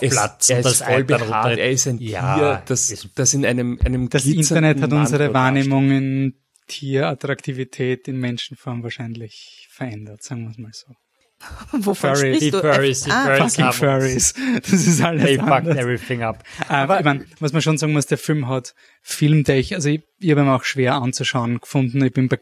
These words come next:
Speaker 3: alten Filmen generell un-, sehr, sehr, also da bin ich sofort draußen.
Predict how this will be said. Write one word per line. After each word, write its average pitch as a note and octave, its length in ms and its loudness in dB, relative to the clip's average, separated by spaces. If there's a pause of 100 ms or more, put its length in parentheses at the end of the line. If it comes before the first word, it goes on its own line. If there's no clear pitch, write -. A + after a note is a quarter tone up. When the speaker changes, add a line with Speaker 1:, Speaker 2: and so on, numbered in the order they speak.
(140)
Speaker 3:
alten A#2+ 300 -4
Filmen A#2+ 260 0
generell A2+ 540 -4 (180)
un-, C#3+ 240 0
sehr, C#3 280 2
sehr, A#2 240 0 (280)
also C3+ 180 -2
da B2 80 -2
bin B2 160 0
ich A#2 80 0
sofort B2 380 -4
draußen. B2+ 320 -2